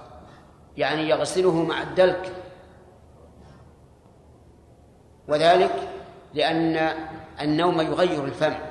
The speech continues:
ويكون فيه رائحة ما هي طيبة، فالسواك يطهره وينظفه، لا سيما وأن، لا سيما وأن الإنسان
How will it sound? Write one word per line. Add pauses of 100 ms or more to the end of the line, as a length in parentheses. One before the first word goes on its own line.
(1000)
ويكون
فيه (220)
رائحة
ما
هي
طيبة، (880)
فالسواك
يطهره
وينظفه، (720)
لا
سيما
وأن،
لا
سيما
وأن
الإنسان